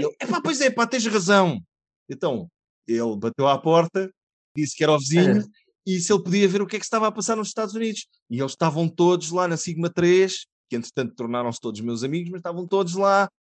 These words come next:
Speaker 1: à volta da televisão, tudo chocado com o que estava a passar.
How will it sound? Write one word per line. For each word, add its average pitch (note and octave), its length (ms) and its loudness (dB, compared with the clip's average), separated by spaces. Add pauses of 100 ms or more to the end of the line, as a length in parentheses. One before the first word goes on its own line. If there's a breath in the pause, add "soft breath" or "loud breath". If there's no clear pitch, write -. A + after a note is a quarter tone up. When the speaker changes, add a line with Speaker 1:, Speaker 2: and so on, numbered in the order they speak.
Speaker 1:
à F#3 80 2
volta F#3+ 280 0
da F#3+ 100 -4
televisão, F#3 420 -4
tudo G#3 160 -4
chocado G#3 540 2
com A3 80 -4
o G3+ 40 -4
que G3+ 60 -10
estava G#3 240 4
a G3+ 60 6
passar. G3+ 460 0